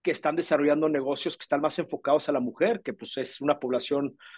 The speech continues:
más grande que la, que la masculina a nivel global. Entonces es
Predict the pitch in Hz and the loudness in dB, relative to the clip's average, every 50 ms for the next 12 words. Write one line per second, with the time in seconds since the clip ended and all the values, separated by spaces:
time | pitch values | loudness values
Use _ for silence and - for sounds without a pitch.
0 | - _ - 147 147 151 139 147 151 156 156 151 - 147 127 123 120 117 117 - | -12 _ 4 4 4 6 6 6 6 6 4 2 0 0 0 0 -2 -2 -4 -6
1 | - 120 117 120 113 110 110 113 113 113 113 - - - 127 170 214 240 196 - | -6 -4 -2 -2 0 -2 0 0 -2 -2 -2 -2 -2 2 4 6 6 6 6 4
2 | - - 139 127 131 135 131 131 131 117 131 123 107 110 104 107 - _ _ _ | 2 -2 -2 0 2 2 4 2 2 2 0 0 0 0 0 -2 -4 _ _ _
3 | _ _ _ _ _ _ _ _ _ _ _ _ - 135 147 - 185 165 - 170 | _ _ _ _ _ _ _ _ _ _ _ _ -2 -2 2 2 2 2 6 6
4 | 180 185 - - | 4 4 4 0